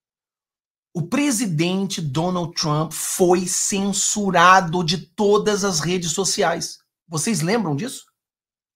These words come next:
O Bolsonaro não foi censurado de todas as redes sociais. O presidente Donald Trump foi, durante as eleições, censurado em todas as redes sociais. De-, durante não, desculpa,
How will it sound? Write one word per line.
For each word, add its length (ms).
O 80
Bolsonaro 720
não 200
foi 260
censurado 580
de 120
todas 280
as 140
redes 220
sociais. 500
O 140
presidente 440
Donald 220
Trump 160
foi, 600
durante 1000
as 180
eleições, 560
censurado 1080
em 100
todas 520
as 100
redes 220
sociais. 360
De-, 120
durante 440
não, 140
desculpa, 420